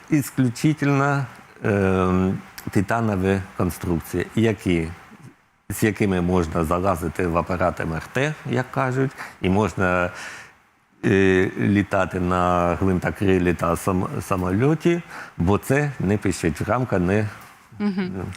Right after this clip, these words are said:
Speaker 2: Тобто це тотальна безпека?
Speaker 1: Да.
Speaker 2: Це турбота про здоров'я?
Speaker 1: Е, це турбота про здоров'я і це біоінертний матеріал.
Speaker 2: Мгм.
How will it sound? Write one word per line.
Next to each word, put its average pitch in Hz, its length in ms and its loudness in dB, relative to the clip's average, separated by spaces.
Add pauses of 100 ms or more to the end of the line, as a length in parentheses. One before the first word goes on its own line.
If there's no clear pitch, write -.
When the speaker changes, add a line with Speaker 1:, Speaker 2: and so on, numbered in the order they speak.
(240)
Speaker 2:
Тобто 233 200 0
це 285 240 2 (300)
тотальна 233 440 0
безпека? - 520 -4 (340)
Speaker 1:
Да. 92 240 -2 (500)
Speaker 2:
Це 202 680 2
турбота 214 400 0
про 214 220 2
здоров'я? 247 680 0 (600)
Speaker 1:
Е, 107 360 4
це 143 220 2
турбота 127 540 2
про 117 260 0
здоров'я 113 540 2
і 117 160 -2
це 120 460 2 (960)
біоінертний 117 1400 2
матеріал. 90 600 2 (200)
Speaker 2:
Мгм. 196 340 -6